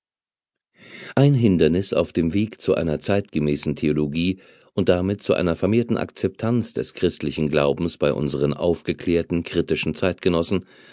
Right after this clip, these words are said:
also gerade bei jenen, die mit beiden Füßen auf dem Boden der Realität stehen,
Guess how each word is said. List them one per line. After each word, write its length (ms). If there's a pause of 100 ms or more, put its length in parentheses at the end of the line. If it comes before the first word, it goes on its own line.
(120)
also 160
gerade 280
bei 100
jenen, 480
die 100
mit 160
beiden 320
Füßen 480
auf 140
dem 160
Boden 340
der 140
Realität 560
stehen, 420